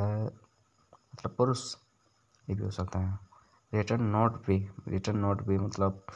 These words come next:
जो ताली बजाने वाला होता है, कसूगा, मतलब, मैं आपको सद बुंदेलखंडी वाला मेरा YouTube चैनल बना हुआ है, मैं इसी वजह से मैं आपको भी बता सकता हूँ, ठीक है। हाँ जी, Custom,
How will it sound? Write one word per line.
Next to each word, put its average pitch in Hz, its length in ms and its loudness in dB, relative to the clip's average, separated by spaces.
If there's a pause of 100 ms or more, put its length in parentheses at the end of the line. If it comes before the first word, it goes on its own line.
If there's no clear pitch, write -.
(280)
जो 98 100 0
ताली 95 300 0
बजाने 98 300 2
वाला 95 180 4
होता 98 380 4
है, 98 200 -2
कसूगा, 98 280 2
मतलब, 95 420 0
मैं 110 240 4 (220)
आपको 117 360 0 (260)
सद 113 240 2
बुंदेलखंडी 127 560 4
वाला 120 340 6
मेरा 113 220 6
YouTube 110 360 2
चैनल 104 200 2
बना 95 200 2
हुआ 95 220 -2
है, 98 60 -6 (380)
मैं 120 160 4
इसी 127 320 2 (100)
वजह 107 180 4
से 110 140 0
मैं 104 180 4
आपको 98 260 2
भी 107 140 -2
बता 95 260 4
सकता - 300 -4
हूँ, 101 160 -6 (340)
ठीक 143 120 4
है। 117 80 2 (440)
हाँ 92 100 2
जी, 98 140 -2 (540)
Custom, 131 300 2